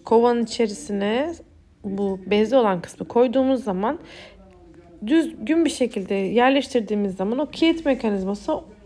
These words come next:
otomatikman hemen kilitleniyor. Hani elinizle düzeltmenize gerek kalmadan rahat bir şekilde, e, o kısma sokabiliyorsunuz. Bu arada bu şu an su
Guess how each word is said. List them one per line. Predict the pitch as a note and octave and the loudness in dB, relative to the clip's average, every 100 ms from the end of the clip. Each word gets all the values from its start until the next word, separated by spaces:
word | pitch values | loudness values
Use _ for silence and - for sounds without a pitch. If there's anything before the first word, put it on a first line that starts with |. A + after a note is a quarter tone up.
| - | 0
otomatikman | C#4 D4+ C#4+ C#4+ C4+ B3+ D4+ - - - - - - - A3 | 2 2 0 -2 -4 -4 -4 -6 -18 -20 -18 -18 -20 -10 -2
hemen | C#4+ C4 C#4+ | 0 2 0
kilitleniyor. | - B3 B3 A#3 A3 F3 F#3+ C4 | -2 -2 0 0 0 2 0 0
Hani | A3 | -2
elinizle | G3 G#3+ G#3+ A3 G#3 F#3+ | 0 0 0 -2 -4 -4
düzeltmenize | G3 G3+ G3+ F#3+ F3+ F#3 | 0 0 0 -4 -2 -2
gerek | F#3 F#3 F#3 | 0 0 0
kalmadan | F#3+ E3+ F3+ D3 G#3+ - - - - A#3+ | -2 -4 -4 -4 -4 -6 -16 -20 -6 0
rahat | A#3 A3+ | 0 -2
bir | |
şekilde, | - E3+ E3+ F3 G3 F4 - - - - | -12 -12 -10 -6 -4 -4 -10 -20 -14 -4
e, | G3+ G3 G3 - | -2 -2 -4 0
o | C4 B3 A#3+ - - _ | 2 4 0 -8 -14 _
kısma | - A3 A#3+ | -12 -4 -2
sokabiliyorsunuz. | C4+ C4 B3 G#3+ G#3 F3+ - G3 C#4 B3+ | 2 2 2 0 0 0 -4 -8 -6 -2
Bu | B3 | 4
arada | C#4+ C4 B3 C4+ A#3+ - | 6 6 4 0 -4 -10
bu | A3 G3+ A3+ A3+ - | -6 -2 0 0 -2
şu | - A#3+ | -2 0
an | A3 A3+ - - - - | 0 -4 -10 -20 -20 -20
su | - - C4 | -14 -4 -4